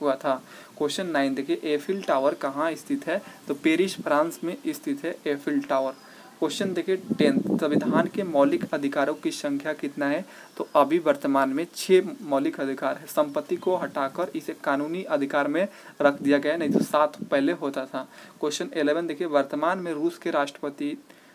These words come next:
कौन है? तो ये है व्लादिमीर पुतिन। क्वेश्चन देखिए ट्वेल्व, काजीरंगा किसके लिए प्रसिद्ध है? तो ये एक सींग वाले गेंडा यानी राइनो के लिए famous है। ये असम में है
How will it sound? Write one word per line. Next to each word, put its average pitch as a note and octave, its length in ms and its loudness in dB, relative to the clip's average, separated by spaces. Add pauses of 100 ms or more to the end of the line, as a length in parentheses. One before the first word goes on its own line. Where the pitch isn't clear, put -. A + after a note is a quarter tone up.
(160)
कौन D3+ 200 8
है? D#3 220 -4 (140)
तो D3+ 140 -2
ये D#3 180 -2
है D#3+ 260 -6
व्लादिमीर C#3 840 2 (140)
पुतिन। C#3 360 2
क्वेश्चन - 880 -6
देखिए F3+ 240 4
ट्वेल्व, C#3 400 4 (320)
काजीरंगा E3+ 640 8
किसके F3 360 0
लिए E3+ 160 6
प्रसिद्ध C#3+ 440 4
है? C#3+ 100 4
तो D3+ 140 0
ये D#3+ 320 4
एक F3+ 200 6
सींग E3+ 240 -2
वाले C#3+ 280 6
गेंडा C#3 340 6
यानी D3+ 280 4
राइनो C#3+ 360 4
के C#3+ 120 -6
लिए D3 220 4
famous C#3 500 -2
है। F3 120 0
ये D3+ 140 2
असम C#3+ 400 2
में C#3+ 160 -2
है C#3 200 -4